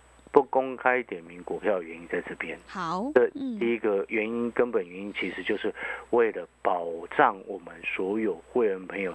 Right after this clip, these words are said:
Speaker 1: 现在正在布局的底部股票的一个优势。因为等到后面它连续喷上来，或者是涨一大段之后，我们再来公开讲。如果说你认同阿翔老师的观点，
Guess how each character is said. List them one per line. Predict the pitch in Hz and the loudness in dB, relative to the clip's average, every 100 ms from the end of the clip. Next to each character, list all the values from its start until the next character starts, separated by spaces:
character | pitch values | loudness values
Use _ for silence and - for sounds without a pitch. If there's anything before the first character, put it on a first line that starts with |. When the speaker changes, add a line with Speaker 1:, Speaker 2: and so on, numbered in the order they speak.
| - | -2
Speaker 1:
现 | 135 104 | 0 0
在 | 101 95 | 0 0
正 | 113 | -2
在 | 101 95 | -2 -2
布 | 127 117 92 | 0 0 0
局 | - 87 | -4 -2
的 | 92 | -2
底 | - 90 | -2 -4
部 | - 101 | -4 -4
股 | 92 87 | -2 -4
票 | - 92 | -2 -2
的 | 90 | -4
一 | 90 | -4
个 | 95 | -6
优 | 87 87 87 | -4 -6 -4
势。 | 85 - - - | -4 -4 -4 0
因 | 123 | 2
为 | 117 | 2
等 | - 90 | 0 -2
到 | 110 107 | 2 2
后 | - 110 | 2 0
面 | 107 92 - - - | 0 -6 -6 -8 0
它 | - 120 | 4 4
连 | 101 98 110 | 4 0 0
续 | - 117 | 0 -2
喷 | - 117 110 | 0 -2 0
上 | 104 107 | 0 0
来， | 90 | 0
或 | 85 101 | 0 -2
者 | 90 | -2
是 | 98 104 - | -6 -2 0
涨 | 87 87 | 0 -2
一 | 95 | 2
大 | 113 104 | 2 4
段 | 104 95 | 0 0
之 | 95 | 0
后， | 95 | 0
我 | 95 | 0
们 | 87 - | -4 -2
再 | 98 | -2
来 | 87 | -2
公 | - 90 | -6 -6
开 | 92 90 | -4 -4
讲。 | - - - _ _ _ - | -6 -10 -16 _ _ _ -2
如 | 131 | 2
果 | 123 | 2
说 | 123 | 2
你 | 120 | 0
认 | 104 135 117 | 0 -2 -2
同 | 104 | -2
阿 | 107 | -2
翔 | 107 98 | 0 -2
老 | 85 | -4
师 | - 98 | 0 0
的 | 92 | 0
观 | 95 92 | -2 -4
点， | 90 | -6